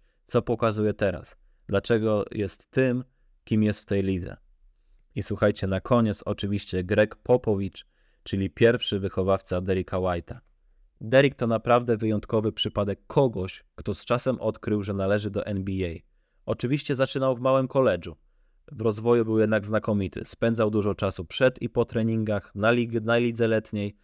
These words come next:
i uczeniu się po prostu, jak się gra w N B A. Od razu było widać, że ma instynkt do tej gry. Rozumiał, jak grać.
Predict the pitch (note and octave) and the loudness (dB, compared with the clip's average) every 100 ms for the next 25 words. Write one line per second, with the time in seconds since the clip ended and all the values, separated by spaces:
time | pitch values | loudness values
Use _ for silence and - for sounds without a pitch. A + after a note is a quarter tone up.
0 | _ _ A2+ A2 G#2+ A#2 A#2 G#2+ A2 G#2+ | _ _ -2 0 0 0 0 0 -4 -2
1 | - A#2 - G#2+ G#2+ - G2+ G#2 G2 F2 | 0 0 0 2 2 0 0 0 2 0
2 | F#2+ F#2 F2+ F2+ - - _ _ _ _ | -4 -4 -4 -4 -8 -16 _ _ _ _
3 | _ _ _ _ - B2 C#3+ C3+ A2 A2 | _ _ _ _ -4 2 4 4 2 2
4 | G#2+ G#2+ G#2+ G2+ - - G#2+ A2 G#2 - | 0 2 2 2 -2 -12 -2 2 2 0
5 | A#2 A2+ - F#2+ F2+ - F2 G2 G2 F#2+ | -2 -2 -4 -4 -4 -8 -4 -2 0 0
6 | G2 E2+ - _ - G#2 G#2 B2 A2+ G#2 | -2 -4 -10 _ -4 -2 0 0 2 0
7 | G2 G#2 F2+ - | 0 0 0 -4